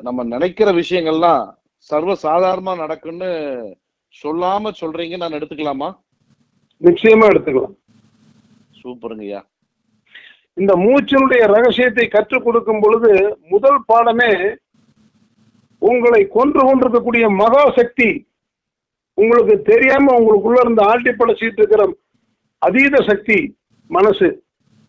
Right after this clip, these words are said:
Speaker 2: அந்த மனசு எது? உங்க புத்தி எது? உங்க உடம்புல சித்தம்னு ஒரு பகுதி இருக்கு, அது எது? அகங்காரம் எங்கிருந்து வருது?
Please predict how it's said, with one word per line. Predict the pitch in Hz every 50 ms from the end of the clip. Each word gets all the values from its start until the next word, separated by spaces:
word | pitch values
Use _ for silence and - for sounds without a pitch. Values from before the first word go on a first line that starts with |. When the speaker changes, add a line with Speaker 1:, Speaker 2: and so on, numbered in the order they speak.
| _ _ _ _ _ _ _ _ _ _ _ _ _ _ _ _ _ _ _ _ _ _ _ _ _ _ _ -
Speaker 2:
அந்த | - 165 170 190 185
மனசு | 180 175 175 196 220 247 269 233 - - 277 262
எது? | 233 226 226 220 240 240 240 226 196 160 - - - _ _ _ _ _ _ _ _ _ _ _ _ _ _ _ _ _ _ -
உங்க | 160 190 208 208 180
புத்தி | 165 175 226 226 240 240 277 269 262
எது? | 247 240 220 214 233 233 233 208 180 135 - - _ _ _ _ _ _ _ _ _ _ _ _ _ _ _ _ _ _ _ -
உங்க | 185 202 202
உடம்புல | 196 202 226 262 277 285 277
சித்தம்னு | 233 - - 226 226 240 233 269 254 262 254 247
ஒரு | 233 208
பகுதி | 196 208 214 220 233 233
இருக்கு, | 233 226 226 - 220 202
அது | 185 196 202 233 226
எது? | 226 226 220 247 240 226 202 190 - - _ _ _ _ _ _ _ _ _ _ _ _ _ _ _ _ _ _ _
அகங்காரம் | - - 190 190 208 247 254 - 247 247 247 262 254 240
எங்கிருந்து | 226 240 240 247 247 240 233 220
வருது? | 220 214 208 196 214 220 214 190 160 - -